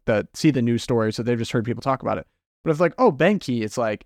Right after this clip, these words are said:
and they're maybe generally of goodwill that they're not insane, like, crazy far left. They're like,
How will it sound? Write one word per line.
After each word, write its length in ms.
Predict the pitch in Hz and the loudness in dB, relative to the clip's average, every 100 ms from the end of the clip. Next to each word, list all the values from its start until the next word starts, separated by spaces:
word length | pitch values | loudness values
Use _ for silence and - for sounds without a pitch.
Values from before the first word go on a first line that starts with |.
| - | -2
and 160 | 180 | 2
they're 80 | 185 | 4
maybe 300 | 180 185 175 | 4 4 2
generally 680 | 123 123 147 151 131 127 123 | 0 0 2 2 0 0 0
of 220 | 127 123 | -2 0
goodwill 420 | 131 117 117 107 | -2 0 -2 -2
that 160 | 104 104 | -2 -4
they're 120 | 110 | -2
not 180 | 110 110 | -4 -4
insane, 540 | 107 - 110 101 95 | -6 -8 -6 -6 -6
like, 180 | 98 101 | -6 -8
crazy 300 | - 123 110 | -4 -4 -4
far 200 | - 107 | -4 -2
left. 300 | 107 110 107 - | 0 -2 -4 -4
They're 80 | |
like, 160 | 117 | -6